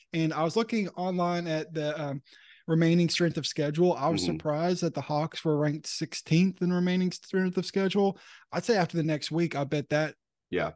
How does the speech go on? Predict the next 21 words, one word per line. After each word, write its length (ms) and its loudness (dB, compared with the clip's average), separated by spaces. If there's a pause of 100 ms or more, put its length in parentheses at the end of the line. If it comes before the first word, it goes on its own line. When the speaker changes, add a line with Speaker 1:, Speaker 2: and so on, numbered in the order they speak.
Speaker 1:
changes 480 0
a 60 -2
little 220 -4
bit. 260 -2
Like, 200 -2
it's 120 -4
gonna 140 2
get 280 -2
much 300 0
easier 420 2
when 140 0
you've 160 -2
knocked 380 -2
out 340 -4 (400)
the 180 6
defending, 580 2 (120)
playing 200 4
the 80 2
defending 380 -2
champs 460 -2
and 200 -2